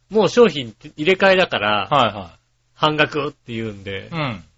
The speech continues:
Speaker 1: なんかユーエスビーも挿せるコンセントみたいのがあって、
Speaker 2: うん。
Speaker 1: それが半額になっていて、
Speaker 2: うん。
Speaker 1: この商品はこの値段じゃ買えないって時がたまにあるんだよね。
Speaker 2: ああ、あるあるある。
Speaker 1: この間も売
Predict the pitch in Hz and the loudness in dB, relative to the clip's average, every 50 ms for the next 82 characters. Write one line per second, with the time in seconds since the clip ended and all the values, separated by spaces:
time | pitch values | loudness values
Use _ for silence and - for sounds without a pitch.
0 | _ _ _ _ _ _ _ - 175 160 165 180 220 254 269 294 269 - 277 277 | _ _ _ _ _ _ _ -6 -4 -2 0 0 0 2 2 2 2 0 -2 -4
1 | 262 294 302 294 233 214 170 - 160 151 - 214 160 - - - 202 202 175 180 | 0 2 2 2 2 0 -2 -2 -4 -2 0 0 -2 0 0 2 2 2 2 2
2 | 139 120 120 113 107 104 117 107 107 107 104 110 113 110 _ _ _ - 127 131 | 0 0 -2 -6 -4 -4 -6 -6 -4 -6 -6 -6 -6 -6 _ _ _ 0 2 4
3 | - 202 190 175 160 143 127 113 101 85 80 _ _ _ _ _ _ _ _ _ | 4 4 4 2 0 -2 -4 -6 -8 -12 -16 _ _ _ _ _ _ _ _ _
4 | _ - 185 214 220 214 - 175 220 247 247 226 202 262 254 254 262 247 - - | _ -4 -2 2 2 2 2 2 0 4 4 2 2 2 -2 -2 -2 -2 0 -2
5 | 156 123 - - 131 131 120 113 107 104 104 104 170 160 135 110 90 82 _ _ | -4 -2 0 2 2 4 4 4 2 -2 -6 -8 -6 -6 -6 -6 -10 -14 _ _
6 | _ _ _ _ _ _ _ _ _ _ _ _ _ _ _ _ - - 180 208 | _ _ _ _ _ _ _ _ _ _ _ _ _ _ _ _ -6 -4 -2 0
7 | 254 262 220 285 285 294 254 - 247 233 240 247 226 - - 147 147 165 160 165 | 0 0 0 2 2 2 0 0 0 0 2 2 0 2 0 2 2 4 4 4
8 | 165 165 160 165 160 - - - 151 156 160 170 196 208 208 - - 110 117 110 | 4 4 4 2 0 -2 0 2 6 6 8 8 8 6 4 2 -4 -8 -2 0
9 | 143 - - 190 165 202 190 190 190 202 185 165 127 117 131 151 175 - - 208 | 0 2 2 4 6 6 8 8 8 8 6 6 2 2 0 -2 -4 -6 -10 -18
10 | - - - 220 214 208 196 190 190 190 190 180 170 165 156 151 143 131 120 110 | -12 0 4 8 8 10 10 10 8 8 8 8 8 8 8 8 8 6 4 2
11 | 98 92 - _ - 202 208 214 208 214 208 196 208 208 190 170 156 | 0 -6 -12 _ -8 -4 0 2 4 4 4 4 4 4 4 4 2